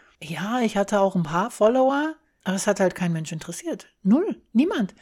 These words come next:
Und ich dachte so, „Ja, aber was ist, brauchen die doch, ne? Warum?“ Und das ist auch so ein Ding. Wenn wir starten, eben ins Online-Business, dann sind wir ja irgendwie Experte in irgendwas. So wie ich jetzt zum Beispiel mit der Zielgruppe, ne? Ich bin Expertin in Zielgruppe.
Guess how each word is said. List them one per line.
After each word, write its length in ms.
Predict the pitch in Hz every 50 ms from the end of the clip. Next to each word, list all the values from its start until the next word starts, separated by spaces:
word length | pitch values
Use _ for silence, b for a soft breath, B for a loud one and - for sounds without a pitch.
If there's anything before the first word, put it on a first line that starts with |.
| b b b b b b b b _ -
Und 220 | 214 214 214 208
ich 200 | - 196 180 -
dachte 200 | - - - -
so, 80 | - 151
„Ja, 140 | 143 - - - -
aber 120 | - - - -
was 80 | - -
ist, 240 | 185 185 - - -
brauchen 480 | - - - 247 311 320 349 370 359
die 140 | 339 330 311 302
doch, 420 | 302 302 302 302 302 302 - -
ne? 220 | 196 202 233 254 254
Warum?“ 360 | 214 202 180 185 190 254 - - - - - B B B B B B B B B
Und 140 | 214 196 -
das 160 | 240 247 -
ist 180 | 277 - - -
auch 280 | - 185 208 254 - -
so 120 | - 311
ein 140 | 294 262 196
Ding. 320 | 156 151 151 147 147 147 151
Wenn 260 | 151 170 175 190 196
wir 220 | 208 254 294 311 294
starten, 840 | - - - 185 185 208 220 247 - - 170 160 160 165 180 - -
eben 360 | - 190 196 190 185 170 180 -
ins 280 | - 214 196 202 196 -
Online-Business, 760 | 180 185 208 226 226 202 180 170 165 165 170 175 170 180 175
dann 120 | - 185 175
sind 220 | 196 214 208 214
wir 60 | 202
ja 260 | 190 185 185 185 180 B B B B B B B B B _
irgendwie 340 | 190 202 214 196 185 190 185
Experte 560 | 180 - - - - - 175 180 180 - 180
in 240 | - 165 170 170 - _
irgendwas. 640 | 254 220 202 175 165 147 - - - - - -
So 200 | - 165 180 180
wie 220 | 180 190 185 - 233
ich 120 | 220 -
jetzt 280 | - 202 214 - - -
zum 100 | 214 202
Beispiel 360 | 196 196 - - 214 202 -
mit 140 | 202 202 -
der 120 | 208 196
Zielgruppe, 600 | - - - 320 311 - - - - - - 190
ne? 200 | 190 220 277 302 233
Ich 160 | 202 - -
bin 160 | - 202 190
Expertin 640 | 175 170 - - - - 226 269 - - 226 226 233
in 160 | 208 190 185
Zielgruppe. 540 | - - 269 - - 233 214 - 202 202